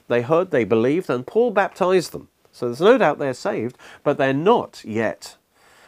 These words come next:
baptized in the Spirit. And after their baptism in water, it says, Paul laid hands on them,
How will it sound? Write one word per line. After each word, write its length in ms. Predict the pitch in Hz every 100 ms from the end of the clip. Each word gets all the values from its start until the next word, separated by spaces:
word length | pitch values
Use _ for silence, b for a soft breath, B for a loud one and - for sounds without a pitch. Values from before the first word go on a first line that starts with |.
| b
baptized 600 | 127 120 - 113 113 110
in 140 | 117
the 80 | 127
Spirit. 560 | 143 - 208 202 - _ _ _ B B
And 160 | - 110
after 440 | - 214 285 - 190
their 180 | 151 120
baptism 560 | 139 170 - 131 120
in 120 | 107
water, 340 | 117 208 240 98
it 100 | -
says, 380 | - 90 131 - B B B -
Paul 300 | - 175 190
laid 260 | 165 151 147
hands 400 | 185 220 254 165
on 180 | 90
them, 280 | 65 71 143